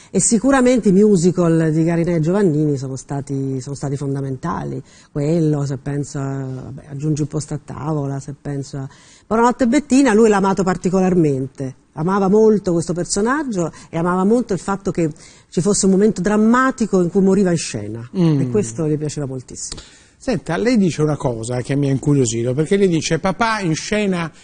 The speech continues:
Speaker 2: era un teppista". Ma
Speaker 1: <laughs>
Speaker 2: che vuol dire?
Speaker 1: Perché, eh, si divertiva a fare gli scherzi ai colleghi.
Speaker 2: Ah.
Speaker 1: Anche quando non era possibile farlo, anche quando veniva multato,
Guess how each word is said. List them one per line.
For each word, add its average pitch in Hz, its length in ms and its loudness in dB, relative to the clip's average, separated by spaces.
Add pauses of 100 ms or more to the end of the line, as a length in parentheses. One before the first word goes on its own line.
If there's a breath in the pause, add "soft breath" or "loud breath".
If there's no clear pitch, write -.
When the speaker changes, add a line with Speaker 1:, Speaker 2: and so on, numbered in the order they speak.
Speaker 2:
era 190 240 2
un 185 240 4
teppista". 123 960 -2
Ma 220 220 2
Speaker 1:
<laughs> 180 80 0
Speaker 2:
che 269 120 -2
vuol 208 200 0
dire? 139 340 -2 (840 loud breath)
Speaker 1:
Perché, 285 680 2
eh, 214 540 2
si 269 180 2
divertiva 277 840 4
a 214 80 0
fare 214 260 0
gli 196 100 2
scherzi 123 640 -4 (680)
ai 214 220 4
colleghi. 139 760 0
Speaker 2:
Ah. 170 360 -4 (300 loud breath)
Speaker 1:
Anche 254 320 0
quando 214 220 2
non 190 120 2
era 185 140 2
possibile 185 560 0
farlo, 135 600 -4
anche 226 360 0
quando 190 240 0
veniva 196 280 2
multato, 180 880 2